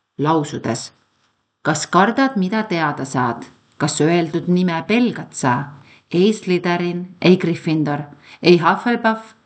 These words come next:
ei Ravenclaw. Tööd tunnen, ära pabista. Nutt suul, küll naerma õpid sa Gryffindoris.“ Toimus ka viktoriin, kus õigesti vastanud said kommi. Võistkondade võistlusel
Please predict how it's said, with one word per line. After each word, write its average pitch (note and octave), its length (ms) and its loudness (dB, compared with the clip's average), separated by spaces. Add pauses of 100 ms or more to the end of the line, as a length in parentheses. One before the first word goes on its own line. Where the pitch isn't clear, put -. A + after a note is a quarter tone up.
(140)
ei F#3+ 140 6
Ravenclaw. D#3 680 -2 (580)
Tööd E3 300 -2
tunnen, F3 600 0
ära E3 220 4
pabista. E3+ 680 -2 (680)
Nutt F#3 340 0
suul, E3+ 460 0 (260)
küll A3 200 8
naerma D#3+ 520 -2
õpid F#3+ 300 0
sa A#3+ 160 0
Gryffindoris.“ C#3+ 1000 -4 (1120)
Toimus A3 400 2
ka E3 120 -6
viktoriin, D#3+ 680 -2 (260)
kus - 180 0
õigesti G#3 480 4
vastanud A3 460 0
said B3 180 -2
kommi. D#3 460 0 (760)
Võistkondade D#3+ 680 0
võistlusel E3 640 -2